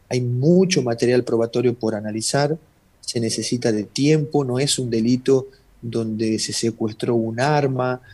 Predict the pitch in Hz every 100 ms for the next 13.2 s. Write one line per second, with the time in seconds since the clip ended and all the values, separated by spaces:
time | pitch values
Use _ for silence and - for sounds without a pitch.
0 | - - 117 117 113 110 113 110 110 107
1 | 104 - 107 - - - 113 117 117 113
2 | 113 120 120 - 139 139 120 127 127 120
3 | 107 110 113 113 110 113 113 117 127 135
4 | 123 120 117 120 127 123 120 120 123 120
5 | 110 - 117 113 123 113 117 156 143 135
6 | 127 123 131 123 120 117 - _ _ -
7 | 117 117 147 156 156 123 127 143 - 165
8 | 160 127 123 113 123 117 127 135 123 113
9 | 117 120 117 113 113 120 117 107 104 -
10 | _ _ _ _ _ _ 190 220 185 131
11 | 151 147 127 123 143 156 143 135 147 170
12 | 185 - 143 135 123 117 117 117 107 113
13 | -